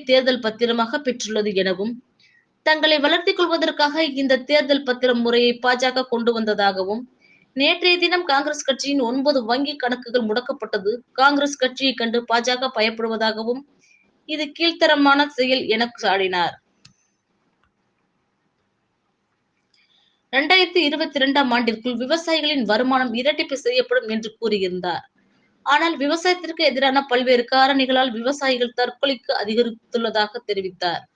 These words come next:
இரண்டாயிரத்தி இருபத்தி இரண்டாம் ஆண்டிற்குள் அனைவருக்கும் வீடு கட்டித் தரப்படும் என்று பாஜக கூறியிருந்த நிலையில் தற்பொழுது வரை எத்தனை பேருக்கு வீடு கட்டித் தரப்பட்டுள்ளது என கேள்வி எழுப்பினார்.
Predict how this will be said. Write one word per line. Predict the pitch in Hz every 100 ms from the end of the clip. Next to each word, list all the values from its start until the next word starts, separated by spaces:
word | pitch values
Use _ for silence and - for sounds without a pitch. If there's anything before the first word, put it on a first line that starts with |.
| _ _ _ _ _ _
இரண்டாயிரத்தி | 262 285 339 349 349
இருபத்தி | 311 302 294
இரண்டாம் | 285 285 262
ஆண்டிற்குள் | 254 254 240 269 -
அனைவருக்கும் | 226 269 277 277 285 247
வீடு | 240
கட்டித் | 240 233 226
தரப்படும் | 226 226 233 240 226
என்று | 220 208
பாஜக | 208 226 226 226 240 -
கூறியிருந்த | 233 220 214 214
நிலையில் | 208 214 220 254 -
தற்பொழுது | 277 285 311 311 339
வரை | 254 240 247
எத்தனை | 208 240 302 285
பேருக்கு | 277 240 233 247
வீடு | 226 226
கட்டித் | 220 214 220
தரப்பட்டுள்ளது | 220 208 208 202 202 196 190
என | 190 196
கேள்வி | 202 208 196 190
எழுப்பினார். | 185 180 180 156